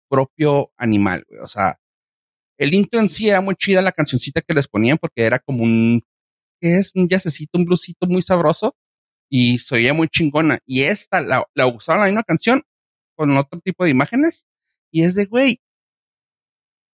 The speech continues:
ah, tenías para hacer más, güey. Aparte que L A, donde salen tantas pinches canciones chingonas, güey, la, la mal usaste. Y eso mismo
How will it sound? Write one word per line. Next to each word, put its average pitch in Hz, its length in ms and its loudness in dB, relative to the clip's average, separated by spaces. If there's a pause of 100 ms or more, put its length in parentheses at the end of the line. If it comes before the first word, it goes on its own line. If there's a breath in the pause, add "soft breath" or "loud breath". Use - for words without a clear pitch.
ah, - 400 0
tenías 190 320 0
para 269 200 -2
hacer 180 240 -4
más, 185 420 -4
güey. 226 160 0
Aparte 170 420 -4
que 190 100 -2
L 170 220 2
A, 220 160 2
donde 214 260 0
salen 160 300 0
tantas 208 320 -12
pinches 226 300 -4
canciones 175 720 -2 (680)
chingonas, 170 640 0
güey, 170 320 -2 (960)
la, 135 220 0
la 120 240 -4
mal 113 200 -2
usaste. - 460 -8 (1040 soft breath)
Y 233 240 2 (260)
eso 233 360 2
mismo 202 500 2